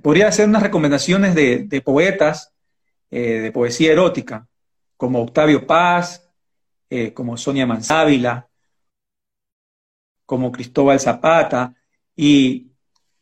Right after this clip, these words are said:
especialmente si que quieren ver, eh, un texto muy bueno, escrito por, bueno, editado por Sheila Bravo, se llama La voz de Eros.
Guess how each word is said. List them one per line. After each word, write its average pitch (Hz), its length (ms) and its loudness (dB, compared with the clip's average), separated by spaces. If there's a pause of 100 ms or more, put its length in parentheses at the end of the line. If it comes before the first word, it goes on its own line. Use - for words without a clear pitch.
(180)
especialmente 190 680 -2
si 175 160 -2
que 151 160 -2
quieren 202 460 0
ver, 175 520 -2 (1160)
eh, 120 460 -2 (180)
un 160 260 -6
texto 175 840 0 (680)
muy 196 280 4
bueno, 196 680 2 (420)
escrito 151 500 -4
por, 123 480 0
bueno, 151 220 0
editado 143 600 2
por 147 140 2
Sheila 143 340 2
Bravo, 135 420 0 (1200)
se - 180 -2
llama 170 440 2
La 143 200 2
voz 170 240 2
de 160 220 4
Eros. 151 420 -2